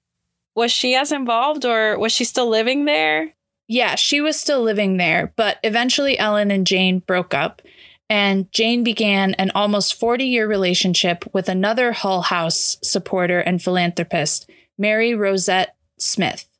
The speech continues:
Speaker 2: The two of them owned a house together in Maine, and apparently when they weren't together, they would write to each other every day or sometimes twice a day.
Speaker 1: Goodbye, Ellen. Hello, Mary.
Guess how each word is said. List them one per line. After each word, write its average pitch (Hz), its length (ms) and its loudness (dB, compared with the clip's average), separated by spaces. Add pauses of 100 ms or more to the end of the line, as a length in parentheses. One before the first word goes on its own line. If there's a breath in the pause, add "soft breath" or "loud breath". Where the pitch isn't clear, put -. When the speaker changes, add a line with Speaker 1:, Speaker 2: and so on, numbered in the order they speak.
(800)
Speaker 2:
The 208 100 0
two 269 260 0
of 285 120 0
them 220 300 2
owned 220 240 0
a 226 60 2
house 202 280 0
together 190 360 0
in 190 260 2
Maine, 170 400 2
and 202 120 0
apparently 208 540 0
when 196 160 0
they 196 160 2
weren't 226 280 -2
together, 214 500 0
they 202 160 0
would 196 180 0
write 208 240 0
to 214 140 0
each 190 160 0
other 185 280 0
every 233 340 0
day 185 340 0
or 190 80 0
sometimes 233 500 0
twice - 500 0
a 175 60 0
day. - 320 -4 (400)
Speaker 1:
Goodbye, 254 480 0
Ellen. 240 480 0 (300)
Hello, 226 640 0
Mary. - 640 -2